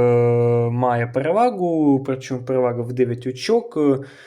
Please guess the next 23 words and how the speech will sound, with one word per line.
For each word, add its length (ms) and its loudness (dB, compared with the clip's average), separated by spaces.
У 40 -18
Брюгге 320 0
п'ятдесят 440 0
три 140 -6
залікових 540 -4
пункти 420 -4
після 400 -8
двадцяти 380 -6
восьми 380 -6
турів, 520 -4
п'ять 260 -2
поразок, 540 -2
вісім 400 -2
нічих, 520 -6
три, 420 -4
п'ятнадцять 440 -4
перемог, 400 -6
п'ятнадцять 380 -8
перемог, 400 -4
вісім 280 -4
нічих, 300 -16
п'ять 180 -8
поразок. 380 -6